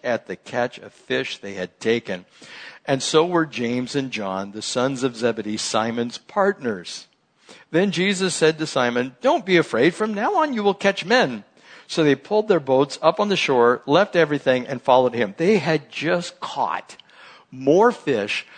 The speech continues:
than they had probably caught in the previous two to five years in one catch. Now, those boats aren't small. Those boats, y-, depending on how they were doing their fishing, the boat could have been as, as forty feet from side to side in this room.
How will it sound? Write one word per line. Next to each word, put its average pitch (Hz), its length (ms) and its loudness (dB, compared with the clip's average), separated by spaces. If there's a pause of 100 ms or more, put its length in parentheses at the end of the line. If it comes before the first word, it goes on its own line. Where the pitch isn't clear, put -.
than 147 160 4
they 175 160 4
had 156 180 2
probably 175 480 2
caught 135 540 2 (120)
in 156 140 0
the 143 80 4
previous 165 560 0
two 196 340 -4
to 175 100 2
five 151 520 0
years 123 480 -2
in 180 220 0
one 214 420 4
catch. - 640 0 (360)
Now, 202 120 4
those 233 220 0
boats 311 340 2
aren't 214 220 2
small. 208 640 0 (260)
Those 247 220 -2
boats, 277 300 0
y-, 214 360 -8
depending 226 480 2
on 165 360 4 (120)
how 202 220 0
they 180 160 4
were 160 80 2
doing 160 240 0
their 143 80 0
fishing, 190 340 -2
the 214 80 0
boat 294 220 -4
could 202 120 -4
have 185 120 -4
been 202 140 4
as, 190 160 2
as 151 180 -4
forty 240 380 -2
feet 226 340 -4
from 151 180 -6
side 220 300 0
to 190 60 -6
side 196 260 2
in 185 80 0
this 170 220 -4
room. 240 240 -6